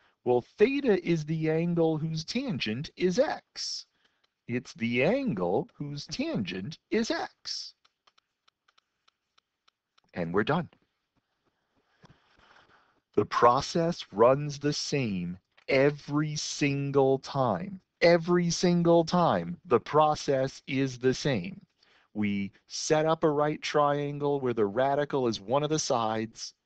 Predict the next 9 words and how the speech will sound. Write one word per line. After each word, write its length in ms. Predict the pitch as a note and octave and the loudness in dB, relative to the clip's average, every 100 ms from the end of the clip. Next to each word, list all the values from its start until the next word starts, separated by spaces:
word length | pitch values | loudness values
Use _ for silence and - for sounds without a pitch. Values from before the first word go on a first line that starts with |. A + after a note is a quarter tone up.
| _ _ _ _ | _ _ _ _
We 160 | G#2 G2+ | -4 -2
make 440 | F#2+ F#2 F2+ - _ _ | -2 -2 -4 -8 _ _
comparisons, 1200 | - G#2+ E2+ - C#3+ D3+ D3+ - D#3 D#3 D#3 - _ | -6 -4 -4 -2 0 2 0 -2 -4 -6 -8 -10 _
linear 440 | F#2 F#2+ C#3 G2+ G2+ | -8 -4 -2 -2 -2
to 100 | G#2 | -2
constant, 640 | - G2+ G2+ - G#2 G#2 _ - | -2 -4 -4 -8 -8 -8 _ -8
radical 520 | F#2 F#2 G2 - G2 | -2 0 -2 -2 -4
to 80 | F#2+ | -4
constant. 800 | - G#2 G2 G2 - G2+ G#2+ | -4 -4 -4 -6 -8 -8 -8